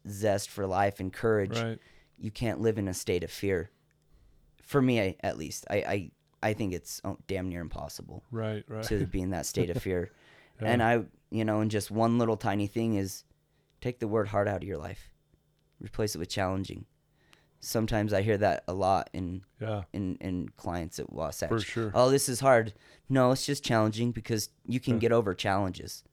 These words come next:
Speaker 2: Yeah, it's
Speaker 1: And it
Speaker 2: it
Speaker 1: changes your mindset.
Speaker 2: Yeah. It's interesting. I, I say it a little differently 'cause I'm on the same lines with you, is it's just uncomfortable.
Speaker 1: Yeah.
Speaker 2: Right? And, you know, can, can it feel hard? I guess it can,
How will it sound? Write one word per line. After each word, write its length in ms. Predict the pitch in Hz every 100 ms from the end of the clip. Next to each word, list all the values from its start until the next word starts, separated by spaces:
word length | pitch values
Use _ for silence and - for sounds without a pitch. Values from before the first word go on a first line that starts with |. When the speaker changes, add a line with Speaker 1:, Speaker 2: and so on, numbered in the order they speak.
| _
Speaker 2:
Yeah, 180 | 120 120
it's 160 | 120 -
Speaker 1:
And 120 | -
it 40 | 131
Speaker 2:
it 60 |
Speaker 1:
changes 360 | - 156 143 120
your 100 | 117
mindset. 480 | 107 107 113 - 76 -
Speaker 2:
Yeah. 340 | 117 120 123 101 - _ - -
It's 160 | 123 123
interesting. 480 | 151 139 127 120 123
I, 160 | 127 135 123
I 60 |
say 280 | 123 - 131
it 40 | 127
a 40 |
little 200 | 120 123
differently 520 | 113 120 - 131 127 131
'cause 160 | -
I'm 160 | 113 110
on 140 | 113
the 60 | 107
same 240 | - 120
lines 200 | 113 117 107
with 100 | 101
you, 180 | 110 113
is 140 | 101 - - -
it's 180 | 110 -
just 220 | 135 -
uncomfortable. 920 | 110 101 - 104 113 - 98 107 - -
Speaker 1:
Yeah. 220 | 135 131 - _ _ _ -
Speaker 2:
Right? 240 | 107 117 - _ _ _
And, 300 | 120 117 110 -
you 80 | -
know, 120 | 113 104 - _ _ _ -
can, 240 | - 151 139
can 280 | - 135
it 120 | 131 120
feel 260 | 139 151
hard? 300 | 143 165 175
I 80 | 139
guess 340 | 107 123 131
it 120 | 117 -
can, 380 | 131 127 127